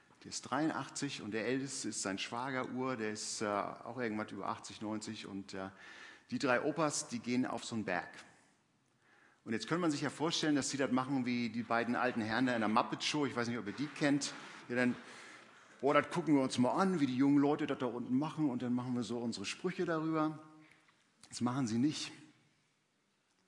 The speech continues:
Die stellen sich da oben hin, um für unten zu beten. Und die stellen sich da auch ganz symbolisch oben hin. Und, äh, der Mose, der fängt an zu beten.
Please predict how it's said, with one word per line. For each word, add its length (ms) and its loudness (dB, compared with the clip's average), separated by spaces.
Die 80 -10
stellen 260 2
sich 100 0
da 100 -2
oben 300 0
hin, 440 -2
um 260 -4
für 300 -4
unten 260 -2
zu 180 -6
beten. 360 -2
Und 140 -8
die 40 -10
stellen 260 0
sich 120 -2
da 80 -6
auch 120 -10
ganz 280 -4
symbolisch 720 -2
oben 340 -6
hin. 260 -6
Und, 460 -4
äh, 460 0
der 80 -4
Mose, 500 -4
der 80 -12
fängt 240 -8
an 120 -4
zu 120 -8
beten. 380 -4